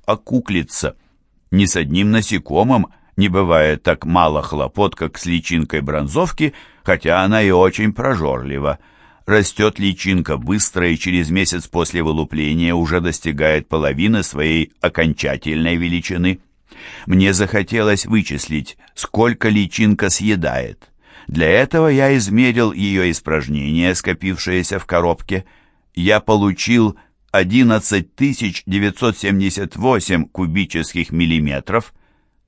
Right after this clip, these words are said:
За один месяц личинка съела пищи в несколько тысяч раз больше объёма своего тела. Личинка бронзовки ест непрерывно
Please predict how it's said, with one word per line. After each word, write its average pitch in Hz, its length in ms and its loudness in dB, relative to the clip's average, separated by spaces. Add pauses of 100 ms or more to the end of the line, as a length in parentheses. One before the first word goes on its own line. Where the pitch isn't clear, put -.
(180)
За 101 260 2
один 110 340 4
месяц 113 460 2
личинка 95 560 0
съела 90 400 0
пищи 127 600 -4 (260)
в - 60 0
несколько 135 640 2
тысяч 117 520 -2
раз 104 260 2
больше 120 460 -2
объёма 104 640 4
своего 104 520 0
тела. 104 680 2 (720)
Личинка 113 560 2
бронзовки 104 680 0
ест 101 520 0
непрерывно 78 920 -2